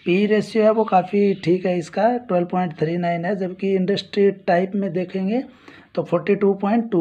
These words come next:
वन है, यानी काफ़ी अच्छा जो है पीई रेशियो है। और पीई रेशियो पे मैंने एक वीडियो भी बनाया था, तो आप इसको नंबर से नहीं डिसाइड कर सकते, इसको आपको चेक करना है कि जो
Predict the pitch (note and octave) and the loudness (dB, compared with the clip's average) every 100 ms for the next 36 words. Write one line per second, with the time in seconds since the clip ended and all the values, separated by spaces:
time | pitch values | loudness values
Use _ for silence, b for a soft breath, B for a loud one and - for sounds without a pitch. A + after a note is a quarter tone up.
0 | D#3+ E3 D3+ D#3 E3 F#3 G#3+ G3+ G3 G3+ | 0 -2 -2 -2 -2 -4 -2 -2 0 -2
1 | G3 - F#3+ F#3 F#3+ A3+ A#3 F3+ F3 F3+ | -2 0 -2 0 0 0 -2 0 0 -2
2 | D#3+ F#3+ G3+ G#3 G3 F#3 F#3+ F#3 G3 G3 | -4 -4 -4 -2 0 0 0 -2 -4 -2
3 | F#3 F3+ F#3+ F3 E3+ F3 F#3+ F#3+ F3 E3+ | -4 -2 -4 -2 -2 -2 -2 -2 0 0
4 | E3 F3 A3+ A#3+ B B B B F3+ G3 | 2 0 -2 -6 B B B B 4 4
5 | G3 G#3+ - G3+ F#3+ F#3+ A3+ A3+ G#3+ G#3 | 2 -6 -2 2 4 4 2 2 0 0
6 | G3+ E3 D#3 E3+ F#3+ G3 F#3+ F#3+ A#3 A#3+ | 0 -2 -2 -2 -2 -4 -4 -2 -2 -2
7 | - - G3 F#3+ - G#3+ G#3 F#3+ F#3+ F#3+ | -4 2 2 2 -2 -6 -2 -2 -2 -4
8 | F3 F#3 G3+ G#3 G#3+ | -2 -2 -2 -4 -4